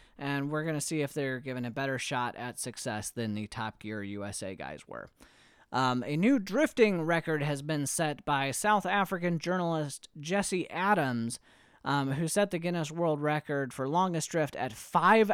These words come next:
hours and forty-six minutes, drifting a total of one hundred and two and a half miles at a blistering pace of eighteen miles per hour. Um,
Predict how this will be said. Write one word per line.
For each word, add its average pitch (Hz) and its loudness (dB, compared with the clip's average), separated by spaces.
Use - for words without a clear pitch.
hours 180 4
and 143 -4
forty-six 202 4
minutes, 135 0
drifting 185 2
a 147 0
total 208 4
of 147 0
one 160 0
hundred 196 0
and 139 -2
two 247 0
and 202 2
a 180 2
half 185 0
miles 135 0
at 135 -2
a 117 -2
blistering 208 4
pace 165 2
of 147 0
eighteen 175 0
miles 160 0
per 147 0
hour. 123 2
Um, 120 2